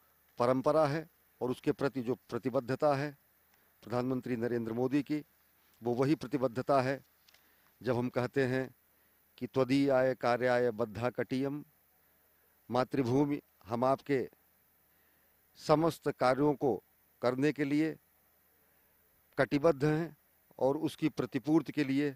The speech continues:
आप हमें आशीर्वाद दें।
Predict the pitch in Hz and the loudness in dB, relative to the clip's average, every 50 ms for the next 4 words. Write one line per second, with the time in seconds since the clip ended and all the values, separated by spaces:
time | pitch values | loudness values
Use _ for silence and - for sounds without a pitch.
0 | - _ _ _ - 117 123 - - 127 117 120 123 123 117 - _ _ _ _ | -10 _ _ _ 0 0 0 0 -2 -4 -2 -2 -2 -4 -6 -10 _ _ _ _
1 | _ _ _ _ _ _ - 101 113 107 - 139 135 127 117 131 135 139 127 123 | _ _ _ _ _ _ -2 -2 -2 0 0 0 0 2 4 2 2 2 0 -2
2 | 147 160 151 | -4 -4 -4